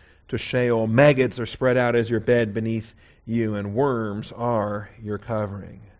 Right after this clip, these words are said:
<laughs> What a taunt. All right? "How you have fallen from heaven, Hallel ben Shachar.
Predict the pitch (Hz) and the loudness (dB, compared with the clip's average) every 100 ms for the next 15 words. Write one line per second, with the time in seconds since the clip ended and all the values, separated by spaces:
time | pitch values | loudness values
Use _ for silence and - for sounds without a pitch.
0 | - 143 147 123 135 117 - 104 101 - | -10 -6 -4 -2 -2 -4 -10 -14 -14 -16
1 | - _ _ _ _ _ _ 98 98 113 | -20 _ _ _ _ _ _ -18 -14 -12
2 | 147 - _ _ - _ - _ 139 151 | -12 -16 _ _ -20 _ -20 _ 4 6
3 | 151 143 139 139 143 139 147 120 139 131 | 6 6 6 4 4 2 0 2 4 6
4 | 123 107 110 117 131 131 117 123 120 131 | 4 2 2 4 4 2 0 -2 -4 -6
5 | 113 117 110 104 | -6 -6 -6 -6